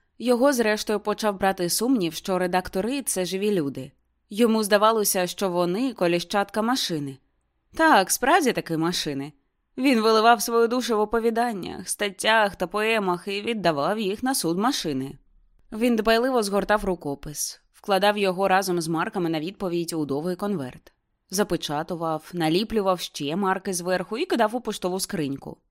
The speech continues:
Рукопис мандрував по країні, і через деякий час листоноша повертав його Мартінові в іншому довгому конверті, на якому було наліплено його марки. Либонь, взагалі ніякого редактора й не було.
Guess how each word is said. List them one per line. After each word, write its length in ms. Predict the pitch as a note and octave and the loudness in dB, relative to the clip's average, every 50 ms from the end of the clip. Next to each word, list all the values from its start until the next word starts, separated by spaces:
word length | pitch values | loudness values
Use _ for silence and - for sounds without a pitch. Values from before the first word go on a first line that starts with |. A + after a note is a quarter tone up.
| _ _ - | _ _ -2
Рукопис 460 | - G#3+ A#3+ - - F#4+ - D4+ - | 0 2 2 2 2 0 0 0 0
мандрував 500 | A#3+ A3 G#3+ G3 G3+ G3+ F#3+ G#3+ A3+ A3 | 0 0 0 0 0 2 2 2 2 2
по 100 | - G3+ | 0 -4
країні, 600 | F#3 - F#3+ F#3 E3 D3 C#3 C#3 B2+ B2 C#3 - - | -4 -2 -2 -2 0 -2 -2 -4 -6 -8 -12 -10 -6
і 140 | - F3+ E3+ | -4 -4 -2
через 320 | F3 F#3 F#3 E3+ F3 E3+ | 0 -2 -2 0 0 0
деякий 420 | E3+ G3+ G3+ F#3 E3+ - E3 D#3 | 0 0 0 0 0 0 -2 -4
час 360 | D#3 - E3+ E3 F#3 G3+ - - | -4 -4 -2 -2 -2 -2 -2 -2
листоноша 600 | E3 D#3+ D#3 - E3 D#3 E3 F3+ A3 A3 G#3+ E3+ | -4 -4 -2 -4 -4 -2 -2 -2 -2 -2 -4 -4
повертав 540 | - D#3+ D3+ D#3 E3 E3 - G3 A3 G#3+ | -4 -4 -4 -4 -4 -2 0 -2 -2 0
його 240 | G3+ F3+ E3+ E3 E3+ | 0 -2 -2 0 -2
Мартінові 800 | D#3+ D#3 D#3+ F#3+ A#3 A#3 - F#3+ E3 D#3 D#3 D#3 D3+ D#3 D#3+ D#3 | -2 0 0 -2 -2 -4 -4 -4 -4 -2 -4 -4 -4 -4 -4 -4
в 240 | D3 C#3+ D#3 F3+ F#3 | -4 -4 -4 -6 -4
іншому 540 | - - A#3+ C4+ C4 - - A3+ A3 G#3+ G3+ | -4 -2 0 0 0 0 -2 -4 -4 -2 0
довгому 460 | F#3+ A3 B3 A#3+ A#3+ A#3+ A#3 A#3 A3+ | 2 2 2 2 2 -2 -2 -2 -2
конверті, 640 | A3+ C4 C4 A#3+ G3 F3+ E3 E3 - - D#3 D3 D3 | -2 -2 -2 0 0 -2 -2 -4 -8 -10 -12 -10 -10
на 240 | D#3 D#3+ E3+ E3 D#3+ | -6 -4 -2 -2 0
якому 400 | D#3+ E3 D#3+ - A3 G#3+ G3+ F3 | -2 -2 -2 -2 -2 0 0 -2
було 240 | F3 F#3 F#3 F3+ | 0 0 0 0
наліплено 520 | F3 F3+ F3 F3+ G#3+ G#3 G3+ F#3 E3+ E3+ E3 | 0 0 -2 -2 -4 -6 -6 -4 -4 -2 0
його 260 | D#3+ D#3+ D#3 E3 E3+ | -2 -2 -2 -4 -4
марки. 480 | D#3 C3+ B2+ C3+ D3 _ - D3+ D3+ - _ _ _ _ _ _ _ _ _ - | -6 -6 -8 -10 -12 _ -18 -20 -20 -20 _ _ _ _ _ _ _ _ _ -2
Либонь, 580 | A3 A#3 B3+ B3+ G#3 A3+ G#3+ A3 A3 G3+ G#3 G#3 | 2 4 6 6 6 6 4 4 2 0 -4 -4
взагалі 500 | G3+ G3+ A3+ A3+ A#3 A3 A3 G#3+ F#3 E3 | -2 0 0 2 2 2 2 2 0 0
ніякого 520 | E3 E3 E3 E3 E3 E3 E3+ E3 E3+ E3+ | 0 0 -2 -2 -4 -4 -6 -4 -2 -2
редактора 500 | E3+ F3 F3 F3+ F#3+ F#3+ - - E3 D#3+ | -2 0 0 0 0 0 -2 -6 -4 -2
й 160 | E3 E3 D#3+ | -2 -2 -2
не 100 | D#3+ D#3+ | -2 -2
було. 400 | D#3 D3 D3 C#3 C3 C3+ C#3+ D3 | -4 -4 -6 -6 -6 -8 -12 -16